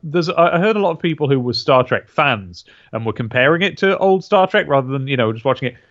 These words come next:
who didn't like it because, um, just because the comparison didn't line up, because it wasn't, it, it didn't work that way.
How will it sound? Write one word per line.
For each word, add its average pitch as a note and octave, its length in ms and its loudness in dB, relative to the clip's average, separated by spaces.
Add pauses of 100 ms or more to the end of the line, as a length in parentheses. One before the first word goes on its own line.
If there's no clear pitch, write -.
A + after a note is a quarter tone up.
(300)
who D3+ 180 4
didn't D3 240 2
like C#3 320 2
it C3 160 0
because, B2 720 0 (100)
um, A2 680 -2 (680)
just - 160 -6
because G3 260 2
the D#3+ 80 -6
comparison C3 520 -2
didn't A2+ 200 -8
line G#2+ 200 -4
up, G2 120 -10
because A2+ 220 -10
it A#2 160 -10
wasn't, A2+ 380 -8
it, B2+ 220 -10
it B2 160 -16
didn't A#2+ 240 -10
work A2+ 240 -4
that B2+ 200 0
way. G2 220 -6